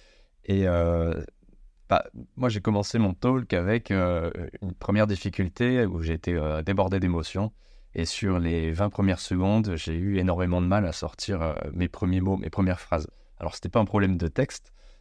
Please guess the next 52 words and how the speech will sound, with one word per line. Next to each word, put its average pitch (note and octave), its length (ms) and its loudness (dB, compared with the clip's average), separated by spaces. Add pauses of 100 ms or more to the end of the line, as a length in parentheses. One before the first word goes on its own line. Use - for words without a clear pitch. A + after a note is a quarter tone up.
mais F2 100 -4
c'était D#2+ 220 -4
bel F2 160 2
et E2 80 2
bien G2+ 200 2
un, D#2+ 240 2
un F2 120 -4
problème F2+ 400 2
d'émotion F2+ 640 0
avec, E2+ 300 -2
euh, D#2 260 0
mes F2 160 -2
proches, G2+ 500 0 (480)
euh, D#2+ 320 -2
mes D#2+ 240 -2
amis, F2+ 260 2
ma E2+ 120 0
famille F#2 320 -2
qui - 100 -4
étaient E2+ 140 -4
présents F2+ 320 -2
dans E2+ 100 2
la C#2+ 80 -2
salle. G2+ 300 0 (680)
Et, F#2 220 2
euh, D#2+ 220 0
et E2 60 -4
c'était E2+ 260 -2
l'occasion E2+ 440 2
pour E2 140 -4
moi F2+ 140 2
de E2+ 60 -2
revenir F2+ 420 0
sur D#2 180 -2
un D2+ 80 -4
parcours G#2 720 -2
et E2+ 100 -2
de E2 60 -6
partager D#2+ 480 -2
mes D#2 200 0
émotions D#2 380 0
que G2+ 40 0
j'avais, D2+ 300 0
euh, C#2 140 -2
jamais D#2+ 340 -2 (260)
partagées F2 580 0
avec, D#2 300 -2
euh, D2+ 100 0
avec D2 280 -4
eux. A2+ 100 2
Donc, E2 220 -4
euh, - 60 -10